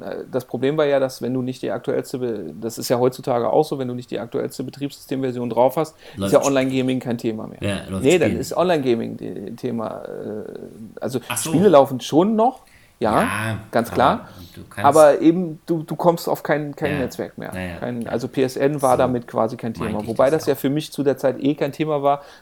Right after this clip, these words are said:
Speaker 1: weil, ähm, ja, wer komfortabel online spielen wollte, hat das auf der Xbox gemacht.
Speaker 2: Ja, das wollte ich gerade sagen. Das haben sie auf der PlayStation drei aber mal sowas von verkackt. So.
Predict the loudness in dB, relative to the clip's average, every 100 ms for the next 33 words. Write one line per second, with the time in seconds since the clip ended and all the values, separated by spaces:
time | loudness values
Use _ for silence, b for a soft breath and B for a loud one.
0 | _ 2 4 6 4 2 -2 -2 -2 -4
1 | -6 2 4 4 2 0 0 -2 -4 0
2 | 0 0 0 -2 -4 -4 -4 -2 0 0
3 | 2 2 2 2 0 -2 -2 -4 -6 -6
4 | -12 -8 -8 -8 -14 -12 -8 -6 -4 -4
5 | -6 -8 -8 -10 -10 -10 -8 -6 -8 -8
6 | -10 -8 -8 -10 -10 -6 -4 -4 -6 -8
7 | -8 -8 -8 -10 -10 B B _ -12 -8
8 | -10 -10 -14 B B B B _ -12 -12